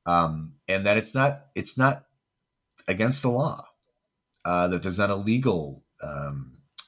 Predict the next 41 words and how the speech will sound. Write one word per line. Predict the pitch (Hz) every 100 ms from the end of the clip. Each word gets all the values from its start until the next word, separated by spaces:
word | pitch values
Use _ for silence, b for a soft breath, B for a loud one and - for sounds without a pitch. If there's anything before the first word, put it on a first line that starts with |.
| - 76
uh, | 73 69 67 62 _ _ _ _ _ _ _ _ - -
problem | 104 95
with | 90 82
it. | 82
That's | 113
different | 160 151 135
than | 120
organs. | 123 117 98
Organs | 98 104 104
you | 92
can't | 90 87
buy | 82
and | 78
sell, | - 62 - B B B -
but |
that, | 101 92 - -
the, | 104 95 -
but | 92
that | 98 82
tissues, | - 175 - 165 151 139 139
things | 120 117
like | 107 87 - - _ -
bones, | 90 90 95 104 202 190
skin, | - - 90 87 85 80 B B B
that, | 85
that | 101 107 117 - -
those | 104 113 123
materials | 113 - 95 92 90 85
can | - 135 139 131
be, | 87 87 82
although | 90 104
you're | 104
never | 113 117
directly | 101 98 95 92 87
buying | 80 92 101 98 95
them, | 87 82 80 78 69 b b b _
you're | 92 85
buying | 80 92 92 92 85
the | 71
handling | 71 90 90 76 73 69
service. | - 64 53 50 - - -